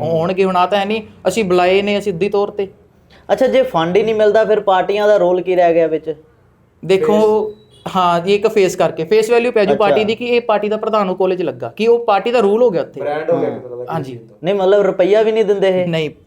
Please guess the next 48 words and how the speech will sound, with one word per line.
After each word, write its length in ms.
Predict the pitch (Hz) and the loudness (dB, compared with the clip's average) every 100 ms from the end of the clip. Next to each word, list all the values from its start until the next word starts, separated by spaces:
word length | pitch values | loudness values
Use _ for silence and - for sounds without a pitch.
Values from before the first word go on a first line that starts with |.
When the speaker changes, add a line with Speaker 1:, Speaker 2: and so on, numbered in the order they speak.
| _ _ | _ _
Speaker 3:
ਹਾਂਜੀ। 120 | 120 117 | -6 -2
Speaker 1:
ਹਾਲੇ 120 | 180 | 0
ਤੱਕ 120 | 202 | 0
ਸਾਨੂੰ 260 | 208 214 180 | 0 0 0
ਤਾਂ 100 | 226 | 0
ਨਹੀਂ 100 | 220 | 2
ਮਿਲਿਆ, 240 | 185 208 | 2 2
ਅਸੀਂ 180 | 208 220 | 2 -2
ਕੀਤੀ 300 | 180 139 190 | -2 0 2
ਆ। 80 | 110 | 0
Speaker 2:
ਅੱਛਾ। 140 | 107 - _ | -2 -12 _
Speaker 1:
ਦੋ 140 | 151 190 | 0 2
ਸਾਲ 220 | 208 208 | 2 2
ਹੋ 40 | |
ਗਏ 80 | 196 | 2
ਸਾਨੂੰ 220 | 202 202 | 2 2
ਆਹੀ 80 | 196 | 2
Speaker 3:
ਜਿਹੜੇ 160 | 196 185 | 2 2
Speaker 1:
ਲਾਈਨ 120 | 180 | 2
'ਚ। 60 | 190 | 0
Speaker 3:
ਕਰਦੇ 160 | 180 | -2
ਆ, 40 | 196 | -2
ਉਹਨਾਂ 140 | 190 | -4
ਨੂੰ 100 | 190 | -6
ਮਿਲਦਾ 260 | 175 160 190 | -6 -6 -6
ਹੋਊਗਾ, 280 | 175 160 | -6 -8
ਕੀ 180 | 160 165 | -12 -12
ਪਤਾ 200 | 160 160 | -10 -10
ਸ਼ਾਇਦ। 220 | 156 147 | -8 -8
Speaker 2:
ਹੂੰ। 80 | 139 127 139 | -10 -12 -10
Speaker 1:
ਹਾਂਜੀ, 120 | 160 | -8
Speaker 3:
ਸਾਨੂੰ 200 | 160 - | -6 -4
ਹਾਲੇ 140 | 170 160 | -4 0
ਤੱਕ 120 | 196 | 2
Speaker 1:
ਇਹ 140 | 214 | 2
Speaker 3:
ਕੁਛ 120 | - - | 0 -6
ਨਹੀਂ 160 | - | -2
Speaker 1:
ਲੁਧਿਆਣੇ 320 | 202 220 208 | 0 2 2
'ਚ 20 | 202 | 0
ਤਾਂ 100 | 208 | 0
Speaker 3:
ਮਿਲਿਆ। 80 | |
Speaker 1:
ਇਹਦਾ 140 | 208 202 | 0 2
ਸਿਸਟਮ 260 | 202 - | 0 -2
ਨਹੀਂ 120 | 196 202 | -4 0
ਹੈਗਾ 120 | 170 | 0
ਪਾਰਟੀ 240 | 170 156 | 0 -4
ਫੰਡ 200 | 151 135 | -6 -14
ਦਾ। 140 | 123 | -16